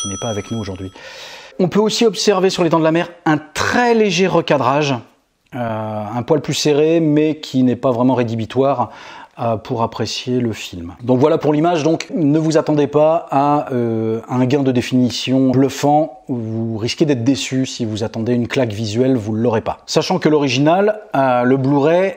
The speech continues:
a été remasterisé à partir d'un master quatre K déjà, donc, euh, la qualité était déjà bien au rendez-vous sur le Blu-ray. Le son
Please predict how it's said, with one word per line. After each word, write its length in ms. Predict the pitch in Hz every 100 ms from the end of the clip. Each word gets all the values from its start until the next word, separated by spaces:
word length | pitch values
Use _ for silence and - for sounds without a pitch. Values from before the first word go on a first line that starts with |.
| -
a 140 | 131
été 240 | 127 - 143
remasterisé 640 | 127 131 - 127 123 170
à 80 | 139
partir 320 | 123 - 175
d'un 120 | 143
master 400 | 139 147 - 175
quatre 220 | - 165
K 280 | - 143 -
déjà, 340 | 131 117 110 - - - -
donc, 440 | 123 151 147 - -
euh, 120 | 113
la 140 | 113 110
qualité 640 | 123 120 110 151 160 -
était 180 | 117 131
déjà 420 | 117 113 127 151 135
bien 260 | 107 147
au 80 | 139
rendez-vous 400 | 117 120 117 160
sur 160 | - 139
le 80 |
Blu-ray. 340 | 127 127 107 92 -
Le 200 | 175 240
son 280 | 240 208